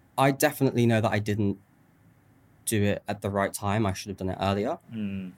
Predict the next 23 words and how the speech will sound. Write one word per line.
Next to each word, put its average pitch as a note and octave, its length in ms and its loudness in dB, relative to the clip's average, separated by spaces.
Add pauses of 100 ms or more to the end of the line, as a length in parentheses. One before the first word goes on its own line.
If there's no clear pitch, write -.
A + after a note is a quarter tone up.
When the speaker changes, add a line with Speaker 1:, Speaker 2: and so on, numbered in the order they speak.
(360)
Speaker 1:
I G#2 60 -2
think G2+ 180 -2
I G#2 120 2
ignored G2 480 0
the G#2 60 -10
signs F#2+ 360 -2
of F#2+ 100 -8
me G2 120 0
burning F#2 360 0
out A2+ 280 0 (160)
Speaker 2:
Mm. F#2+ 400 -10
Speaker 1:
and F#2+ 180 0
pushed - 260 -4
myself G2+ 340 0
to - 60 -12
keep - 300 -8
going A2 300 2
because G2+ 320 -4
it - 100 -8
was - 100 -10
scary. - 560 -4 (240)
Speaker 2:
Mm. G2 240 -10
Speaker 1:
And F#2 240 0